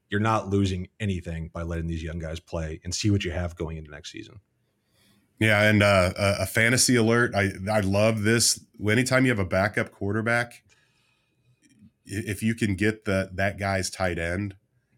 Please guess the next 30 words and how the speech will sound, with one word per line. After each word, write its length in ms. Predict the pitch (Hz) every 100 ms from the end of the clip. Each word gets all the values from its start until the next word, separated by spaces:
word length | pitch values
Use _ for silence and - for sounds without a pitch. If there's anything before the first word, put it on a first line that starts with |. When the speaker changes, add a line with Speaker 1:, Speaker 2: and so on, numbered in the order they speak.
| _
Speaker 2:
i-, 40 | 104
it's 240 | 110 107
Speaker 1:
Mm. 40 |
Speaker 2:
just 180 | 101 90
a 60 | 131
safety 480 | - 101 110 - 104
blanket. 520 | 95 107 107 117 117
And, 480 | 104 95 92 90 87 - _ _ _ -
you 80 |
know, 40 | 98
Jake 240 | 101 110
Browning 360 | 104 101 107 101
and 100 | 95
Tanner 440 | - 104 98 92
Hudson 320 | 90 101 98 87
have 140 | 90
a 40 |
lot 260 | 82 80 87
of 60 | 87
reps 260 | 90 -
together 380 | 87 82 80 80
on 80 | 82
the 60 |
practice 400 | 78 90 87 82
squad. 360 | - 78 78 76 _ _ _
And, 300 | 82 82 82
and 220 | 73 92 90
we 100 | 98
saw 300 | - 92 110
that. 260 | 76 -